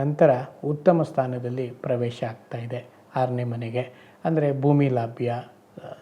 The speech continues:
ಹಾಗೆ ವಾಹನ ಲಭ್ಯ ಉಂಟಾಗುವಂಥ ಅವಕಾಶಗಳು ಕಂಡು ಬರ್ತಾ ಇದೆ. ಹಾಗೆ ಬುಧ ಗ್ರಹವು ಇಪ್ಪತ್ತನೇ ತಾರೀಕಿನ ನಂತರ ಏಳರಲ್ಲಿ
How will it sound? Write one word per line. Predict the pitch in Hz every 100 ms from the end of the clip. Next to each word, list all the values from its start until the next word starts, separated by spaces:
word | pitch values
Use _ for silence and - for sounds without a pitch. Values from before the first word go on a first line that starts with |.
| -
ಹಾಗೆ | - 135 131
ವಾಹನ | 123 123 123 139 135
ಲಭ್ಯ | 120 120 123 123 120 - 143
ಉಂಟಾಗುವಂಥ | 131 123 117 120 120
ಅವಕಾಶಗಳು | 120 117 117 120 - 123 151 214 - - -
ಕಂಡು | 135 120
ಬರ್ತಾ | 113 107 -
ಇದೆ. | 113 113 123 - - - - - -
ಹಾಗೆ | 180 165 160
ಬುಧ | 151 160 190
ಗ್ರಹವು | 175 156 156 139 127 - - -
ಇಪ್ಪತ್ತನೇ | 156 156 165 170 151
ತಾರೀಕಿನ | 151 143 135 143 135 131
ನಂತರ | 139 151 160 143 131 139
ಏಳರಲ್ಲಿ | 143 135 131 127